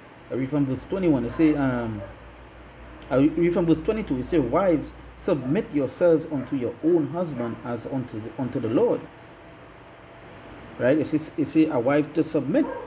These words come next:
So if a wife submitting, submitting to, to, to the, um, to her own husband, right? You understand that he's the head. She had to do the things that she,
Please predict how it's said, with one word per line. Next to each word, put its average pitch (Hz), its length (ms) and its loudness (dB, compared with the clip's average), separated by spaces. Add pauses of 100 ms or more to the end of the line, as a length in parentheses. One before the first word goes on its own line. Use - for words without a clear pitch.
(240)
So - 100 0
if - 80 2
a 180 80 6
wife 156 260 4
submitting, 139 600 -4
submitting 147 520 0
to, 123 380 0
to, 131 200 0 (100)
to 160 100 0
the, 127 140 -2 (100)
um, 117 380 -4 (200)
to 151 80 2
her 131 60 4
own 143 280 4
husband, 139 520 -2
right? 160 220 0 (360)
You 131 60 0
understand 135 340 2
that 117 80 0
he's 143 220 0
the 123 60 -4
head. 175 240 -4
She - 100 -2
had 143 60 2
to 131 60 -2
do 135 140 0
the 123 80 -4
things 139 200 0
that 131 120 0
she, - 180 -8